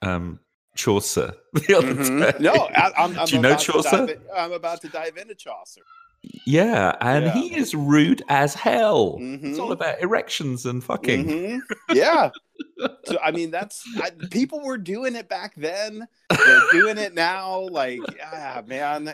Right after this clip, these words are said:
Speaker 2: I don't know. I'm not trying to take myself or my game too seriously. I don't
Speaker 1: Uh,
Speaker 2: think that's, I don't think it's good for you.
Speaker 1: I guess,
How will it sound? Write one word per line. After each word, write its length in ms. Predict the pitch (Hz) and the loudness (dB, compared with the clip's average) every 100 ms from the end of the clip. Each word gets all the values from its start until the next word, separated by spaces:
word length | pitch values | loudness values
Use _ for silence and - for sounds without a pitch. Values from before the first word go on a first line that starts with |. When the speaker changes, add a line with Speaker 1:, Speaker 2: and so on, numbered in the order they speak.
| 139 | -12
Speaker 2:
I 140 | 170 | -10
don't 160 | 180 127 | -8 -8
know. 120 | 120 | -8
I'm 160 | 123 160 | -8 -8
not 200 | 170 139 | -8 -10
trying 240 | - 123 | -12 -12
to 60 | 113 | -14
take 280 | - 110 120 | -16 -18 -16
myself 640 | 110 110 123 117 113 - | -20 -14 -4 -2 -4 -8
or 340 | 120 113 107 104 | -8 -6 -6 -10
my 140 | 110 | -12
game 380 | 107 107 104 101 | -8 -8 -8 -12
too 220 | - 120 117 | -10 -8 -8
seriously. 680 | - 87 78 71 - - 92 | -10 -20 -20 _ -20 -12 -6
I 60 | |
don't 140 | 110 - | -4 -4
Speaker 1:
Uh, 40 | |
Speaker 2:
think 200 | 123 110 | -6 -8
that's, 380 | 117 104 - - 113 | -6 -6 -10 -12 -10
I 60 | |
don't 160 | 120 123 | -10 -8
think 160 | 120 107 | -8 -8
it's 140 | 101 | -12
good 220 | 107 98 | -10 -12
for 120 | - 85 | -14 -16
you. 400 | 76 78 76 - _ - | -14 -14 -14 -18 _ -6
Speaker 1:
I 120 | 107 101 | -2 0
guess, 440 | 107 98 - | 2 0 -2